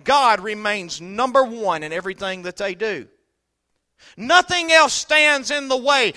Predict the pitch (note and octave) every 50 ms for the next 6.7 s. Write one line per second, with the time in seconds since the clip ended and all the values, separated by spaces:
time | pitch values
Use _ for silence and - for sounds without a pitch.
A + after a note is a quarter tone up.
0 | - - - F#3+ A#3 C4 A#3+ - - - E4+ E4+ E4 E4 E4 D#4 D4+ D4+ D4 -
1 | - A3+ A#3 D4+ D#4 D4+ D4 C#4 B3+ A3+ A3+ A#3+ A#3+ - - - - - D4+ D#4+
2 | D#4+ D4+ C#4+ C#4 C#4+ D4 C#4+ C#4 C4+ - - D4 C#4 C#4 C4 A#3+ A3 G3+ - A3+
3 | A3+ A3 F#3+ A#3 C4 C4+ C4+ B3 A#3 A3+ A#3+ A3+ E3+ D#3+ D#3 B3+ C#4+ D#4+ D#4+ D4+
4 | C4+ A#3+ A3+ A#3+ A3+ B3 B3+ A#3+ A3 A#3 A#3+ A#3+ A3+ A3+ A#3+ G#3+ D4+ D#4+ E4 D4+
5 | A#3+ D#3 A2+ - _ _ _ _ _ _ _ _ _ _ _ _ _ _ _ _
6 | - E3 G3 A#3 B3 A#3 - - C4+ C4 C4 C4 B3+